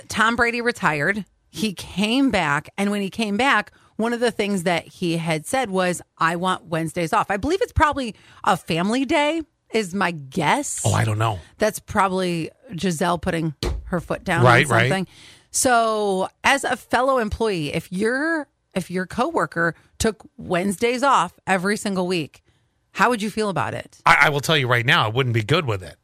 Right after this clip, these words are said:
Speaker 2: Unless, in our case, let's say we both said, "Next time it's time to do a contract renew," assuming they'll keep us.
Speaker 1: Mm-hmm.
Speaker 2: <laughs> Um, and we said, "Look, been here a long time. The show is gonna be best of every Monday."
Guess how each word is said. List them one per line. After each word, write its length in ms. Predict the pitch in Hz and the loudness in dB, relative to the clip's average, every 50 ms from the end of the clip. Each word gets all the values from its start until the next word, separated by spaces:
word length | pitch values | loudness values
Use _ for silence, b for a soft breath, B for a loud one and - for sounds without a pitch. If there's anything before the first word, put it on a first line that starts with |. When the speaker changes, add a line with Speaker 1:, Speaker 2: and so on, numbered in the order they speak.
| - | 2
Speaker 2:
Unless, 500 | 170 165 156 147 165 180 190 175 - - - b b b b b b - | 4 4 4 4 4 4 4 4 2 0 -2 b b b b b b 0
in 160 | - 233 214 | 2 4 6
our 220 | 208 226 277 320 320 | 6 6 6 4 0
case, 560 | - - 208 180 170 165 147 - - - - _ _ | -2 0 0 0 0 0 0 -2 -2 -4 -4 _ _
let's 280 | - 214 262 269 - - | 2 2 2 4 2 2
say 240 | - - 196 196 180 | 2 2 2 2 2
we 180 | 143 160 170 | 2 2 0
both 340 | 156 120 139 139 147 143 - | 2 2 2 2 2 2 0
said, 440 | - - - 117 113 110 110 110 - b b b b b b b b | -2 0 2 2 2 2 0 -2 -6 b b b b b b b b
"Next 240 | 147 151 170 - - | 4 6 6 6 4
time 240 | - 165 160 160 151 | 4 4 4 4 4
it's 160 | 139 - - | 2 0 0
time 300 | - 139 131 135 131 120 | 2 4 4 4 4 2
to 320 | - 131 110 104 98 87 - _ _ - | 2 2 2 2 2 -2 -4 _ _ 0
do 140 | 156 156 151 | 0 0 0
a 40 | - | 0
contract 600 | - - 139 135 127 110 - 120 104 101 - 120 | 0 2 2 2 2 2 2 2 2 2 2 0
renew," 320 | 110 107 107 107 117 107 - - | 2 4 4 4 2 0 0 0
assuming 380 | 131 120 - - 151 147 143 135 | 0 0 2 2 0 0 0 0
they'll 140 | 131 147 | 0 0
keep 280 | 127 - 127 101 95 - | 0 0 0 0 2 2
us. 220 | 98 98 101 - | 2 2 2 2
Speaker 1:
Mm-hmm. 500 | 226 233 233 226 233 214 208 220 247 269 240 B B | 2 2 2 2 2 0 0 0 -2 -2 -4 B B
Speaker 2:
<laughs> 100 | B B 185 | B B 6
Um, 340 | 175 175 160 139 131 120 - b b b b | 6 6 6 4 2 -2 -8 b b b b
and 120 | 156 160 | 0 2
we 100 | 190 202 | 2 2
said, 240 | - - 180 170 160 | 2 2 2 0 0
"Look, 300 | 185 214 190 160 - - _ _ _ _ - B B B B - | 2 0 0 0 -2 -8 _ _ _ _ -18 B B B B 0
been 80 | 214 | 2
here 160 | 202 214 220 | 4 4 4
a 40 | 214 | 4
long 220 | 202 196 190 180 - | 4 2 2 0 0
time. 300 | 160 160 151 127 107 - _ _ | 2 2 2 2 0 -2 _ _
The 80 | - 156 | 0 2
show 260 | - - 196 185 190 | 2 2 2 2 2
is 100 | 196 156 | 2 0
gonna 140 | 151 175 170 | 0 0 0
be 100 | 156 165 | 0 0
best 320 | 139 165 151 151 - - | 0 2 2 2 2 0
of 160 | 151 139 117 131 | 0 0 2 2
every 220 | 131 117 123 123 | 2 2 2 0
Monday." 440 | 113 107 107 104 95 90 - - | 2 2 0 0 -2 -6 -10 -12